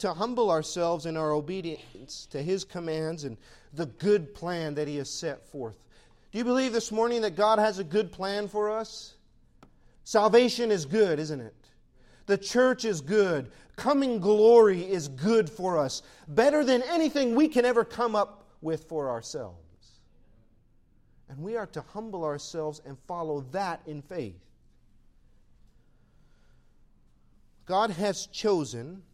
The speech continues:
God has elected a purpose for your life, for my life. The New Testament makes it very clear.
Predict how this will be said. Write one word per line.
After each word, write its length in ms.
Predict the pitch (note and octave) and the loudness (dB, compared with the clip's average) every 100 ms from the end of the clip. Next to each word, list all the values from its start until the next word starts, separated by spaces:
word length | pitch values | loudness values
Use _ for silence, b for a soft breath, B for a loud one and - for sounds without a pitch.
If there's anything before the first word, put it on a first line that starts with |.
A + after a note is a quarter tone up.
| _ _ _ _ _ _ _ _ b b b | _ _ _ _ _ _ _ _ b b b
God 280 | B2+ E3 G#3+ | -2 0 0
has 280 | G#3 G#3 E3 - | 0 -2 -4 -6
elected 680 | E3 D3+ F#3 - C#3+ C#3+ - | -4 -2 -4 -6 -6 -6 -6
a 100 | D3 | -10
purpose 580 | C3+ - G#3+ G#3+ B2+ - | -10 -4 -4 -4 -10 -10
for 200 | - C#3+ | -10 -10
your 160 | C#3 D#3+ | -8 -6
life, 260 | D3+ G#2 G2 - _ _ _ _ _ C3+ | -8 -8 -14 -20 _ _ _ _ _ -20
for 140 | - | -10
my 280 | D3+ D#3+ D#3+ | -8 -6 -6
life. 320 | C3 A2+ A2+ | -6 -10 -12
The 100 | - | -12
New 140 | D3+ G#3 | -8 -8
Testament 560 | - G3+ - F3 E3+ | -8 -10 -10 -12 -12
makes 240 | D#3+ D#3 - | -10 -12 -12
it 100 | A#2+ | -14
very 380 | A#2 D3+ E3 F#3 | -8 -6 -6 -10
clear. 640 | - - F3+ D3 F#2 F2+ | -16 -14 -10 -10 -10 -16